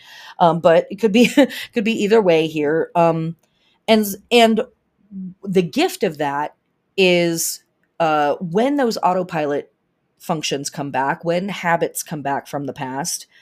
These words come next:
um, when that stuff, you know, our emotions are coming up from s-, the subterranean depths, or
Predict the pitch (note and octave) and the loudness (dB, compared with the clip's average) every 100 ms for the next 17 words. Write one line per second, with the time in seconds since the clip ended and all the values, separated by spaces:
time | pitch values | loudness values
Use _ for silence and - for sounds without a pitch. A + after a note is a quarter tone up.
0 | - - _ F3 E3+ E3 D#3+ - F3 F3 | -20 -20 _ 0 2 0 -6 -6 -4 0
1 | F#3 G3 G#3 F#3+ F3 - - D#3+ D3+ - | 0 -2 -2 0 0 0 -2 -2 -4 -8
2 | - _ E3+ D#3 D3+ E3 E3 D#3+ D#3 D3+ | -20 _ -4 -2 0 0 0 -2 -4 -4
3 | D#3+ D3+ C#3 - G3 F3 F3 D3+ D#3 - | -6 -8 -10 -10 -6 -6 -6 -6 -6 -6
4 | E3 D#3 - - D#3 - D3+ D3 D#3+ C#3+ | -8 -6 -8 -8 -4 -2 -2 -4 -8 -6
5 | D#3 D3 C#3+ - - E3 | -6 -2 -2 -2 -2 -2